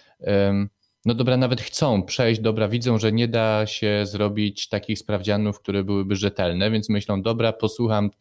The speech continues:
y, ludzi z planu daltońskiego, który, którzy mówią, że właśnie ta ocena wy-, sumująca to nie jest najlepszy pomysł.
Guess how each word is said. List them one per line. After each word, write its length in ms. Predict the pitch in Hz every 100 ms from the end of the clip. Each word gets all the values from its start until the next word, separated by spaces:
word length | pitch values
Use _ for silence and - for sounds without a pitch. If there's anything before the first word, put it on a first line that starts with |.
| _ - - _
y, 200 | 98 98
ludzi 360 | 101 120 107 101
z 60 |
planu 280 | - 107 107
daltońskiego, 680 | 101 98 98 95 - 104 101
który, 480 | - 98 98 98 95
którzy 280 | - 104 101
mówią, 380 | 101 98 98
że 220 | 95 98 92
właśnie 420 | 95 - 95 92
ta 180 | - 92
ocena 600 | 98 107 98 98 95 90
wy-, 260 | 95 90
sumująca 680 | - 107 98 101 98 92 92
to 140 | -
nie 120 | 95
jest 120 | 98 95
najlepszy 360 | 92 87 -
pomysł. 540 | - 87 92 131 175